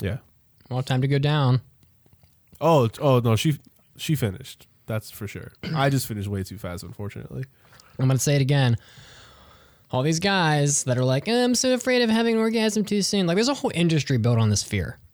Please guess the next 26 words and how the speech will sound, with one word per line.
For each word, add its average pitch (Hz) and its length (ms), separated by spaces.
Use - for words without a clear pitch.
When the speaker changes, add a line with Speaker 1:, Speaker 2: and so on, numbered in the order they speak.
Speaker 2:
It, 147 100
it, 165 600
it, 180 200
it's, 175 200
it's 180 180
irrational. 190 540
Speaker 1:
One - 100
thousand 135 480
percent. 123 280
It 127 80
is 135 180
so 135 160
irrational. 123 360
If 120 120
you 139 120
come 139 220
first, 139 340
just 135 200
own 143 220
it 131 280
and 117 200
just 120 280
let, 127 360
and 120 120
just, 113 180
like, 117 240